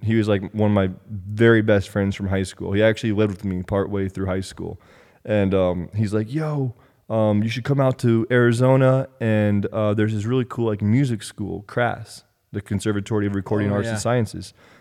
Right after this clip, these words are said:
Speaker 1: Because at the time, I was really into making music. I wanted to be a rapper and make a record label and do all this stuff. So, like, "Yeah, I wanna do that." Chris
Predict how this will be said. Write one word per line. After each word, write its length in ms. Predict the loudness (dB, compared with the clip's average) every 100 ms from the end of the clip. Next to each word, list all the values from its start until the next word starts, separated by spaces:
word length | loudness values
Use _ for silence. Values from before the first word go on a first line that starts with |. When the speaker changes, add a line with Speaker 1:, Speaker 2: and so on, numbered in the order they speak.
| -8
Speaker 1:
Because 200 | -2 0
at 40 |
the 80 | 0
time, 300 | 2 2 4
I 20 |
was 100 | 2
really 200 | 2 2
into 100 | 2 2
making 300 | 0 -2 -2
music. 380 | -2 -2 -4
I 60 | -4
wanted 340 | -2 -2 -4 -6
to 140 | -8
be 160 | -4 -4
a 60 |
rapper 440 | -2 -2 -2 -2 -2
and 100 | -2
make 120 | -4
a 40 | -4
record 380 | -4 -4 -4
label 280 | -4 -4 -4
and 100 | -6
do 80 | -4
all 80 | -6
this 140 | -6
stuff. 380 | -6 -2 -2 -4 _ -20 _
So, 140 | -10 -6
like, 80 | 0
"Yeah, 300 | 2 2 0
I 80 | 0
wanna 200 | 2 2
do 140 | 2 4
that." 420 | 4 2 -2 -14
Chris 400 | -2 0 0 -4